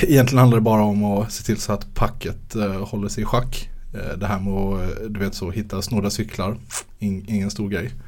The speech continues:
Och så finns det säkert politiker som är så här bara, nej, nej, alltså det jag finns till för är att, du vet, lyfta en lön. <laughs> Jag är bara en parasit. Eh, men jag tror överlag så är alltid,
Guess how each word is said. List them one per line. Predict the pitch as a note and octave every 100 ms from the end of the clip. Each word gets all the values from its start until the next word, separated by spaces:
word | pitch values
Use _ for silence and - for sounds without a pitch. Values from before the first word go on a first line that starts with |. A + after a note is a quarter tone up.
| - - - -
Och | -
så | -
finns | A#2+
det | A#2+
säkert | A#2+ B2+ B2+
politiker | C#3 - - G2+
som | G2+ G2+
är |
så | G2 G2+
här | F2
bara, | C#2+
nej, | G2 G#2
nej, | D2
alltså | - G2
det | F#2+
jag | F2 D#2 -
finns | - F#2
till | - F2+
för | - C2
är | C2+ - C2 F#2
att, | - - - - -
du | D#2+
vet, | -
lyfta | F2+ - D#2
en | E2
lön. | - G#2+ - - - -
<laughs> | C#3
Jag | A2+
är | G2+
bara | G2 F#2+
en | D#2+
parasit. | - F2+ - F#2+ - - - - - - - - - - -
Eh, | A#2 A2+ A2 - - -
men | C3+ C3+ B2+ B2+ B2+ - - - - - - - - -
jag | B2 A#2+
tror | - A2 A2 G#2+ A2 -
överlag | A2 A2+ B2+ F3 F2 G#2 B2 - -
så | -
är | A2+ -
alltid, | B2 B2 B2+ - G2+ G2 G#2